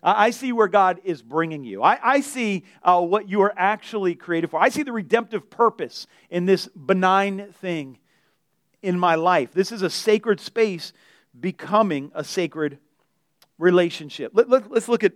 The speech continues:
um, Luke chapter twenty-four. Oh, I'm gonna rush through this. I said I was gonna get you out early. Now I'm just not gonna get you out late. That's where we've gotten to now. Um,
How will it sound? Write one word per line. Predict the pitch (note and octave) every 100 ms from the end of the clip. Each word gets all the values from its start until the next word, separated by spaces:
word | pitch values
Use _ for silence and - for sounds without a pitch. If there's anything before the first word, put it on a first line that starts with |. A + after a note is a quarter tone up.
| -
um, | C#3 D3
Luke | G3+ -
chapter | F3+ D#3 C#3+
twenty-four. | - D#3+ D#3 - E3 B2+ A#2 _ _ _ _ _ _ _ _ _ -
Oh, | D3 B2
I'm |
gonna | D3 C#3
rush | D3 -
through | C#3+ A#2+
this. | A2+
I |
said | -
I | C#3+
was | B2
gonna | B2
get | -
you | B2
out |
early. | C3 B2+ A2 _ _ _ _ _ _ -
Now | C#3 E3
I'm | D#3+
just | D#3 - _
not | C#3 D3 D3
gonna | C#3+
get | C#3+
you | C#3
out | B2+
late. | C3 G#2+ - _ _ _ _ _ _ _ _ _ _ _ G3 F#3 _ _ _ _ _ B3+ _ _ _ _ _ _ _
That's | D#3 D#3 F3
where | D#3
we've | D3+ B2
gotten | C#3 C#3+ B2+
to | C3+
now. | A#2+ G#2 - _ _ _ _ _ -
Um, | D#3+ C#3+ C3